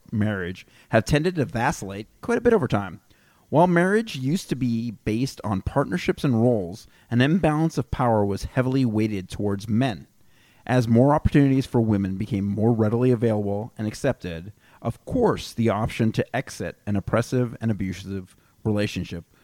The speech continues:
was unsurprisingly used. I don't think anyone takes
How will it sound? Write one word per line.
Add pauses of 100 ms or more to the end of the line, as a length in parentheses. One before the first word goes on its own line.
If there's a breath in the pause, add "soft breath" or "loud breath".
(140 soft breath)
was
unsurprisingly
used. (680 soft breath)
I
don't
think
anyone
takes